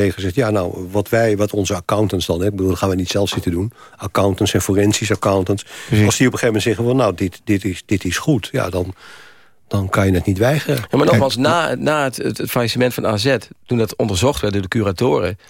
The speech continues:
Speaker 3: toen bleek dat meneer Scheringa... wel heel veel geld aan zijn twee hobby's had uitgegeven. Ene was het verzamelen van kunst... waar hij een heel groot museum voor ging neerzetten... wat nou volgens mij een bouwval is.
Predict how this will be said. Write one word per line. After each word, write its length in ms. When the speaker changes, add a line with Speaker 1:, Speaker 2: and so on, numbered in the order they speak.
Speaker 3:
toen 220
bleek 480
dat 180
meneer 240
Scheringa... 680
wel 220
heel 420
veel 260
geld 380
aan 140
zijn 140
twee 260
hobby's 300
had 140
uitgegeven. 680
Ene 260
was 160
het 220
verzamelen 540
van 140
kunst... 440
waar 120
hij 80
een 60
heel 140
groot 200
museum 360
voor 120
ging 120
neerzetten... 380
wat 100
nou 180
volgens 220
mij 160
een 100
bouwval 400
is. 240